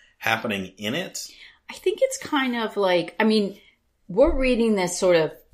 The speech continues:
Speaker 2: backwards because we're reading, like,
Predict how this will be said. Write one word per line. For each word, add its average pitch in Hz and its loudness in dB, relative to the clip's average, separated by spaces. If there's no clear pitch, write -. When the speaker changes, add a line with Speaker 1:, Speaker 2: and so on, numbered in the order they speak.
Speaker 2:
backwards - 2
because 151 -2
we're 208 8
reading, 208 4
like, 151 2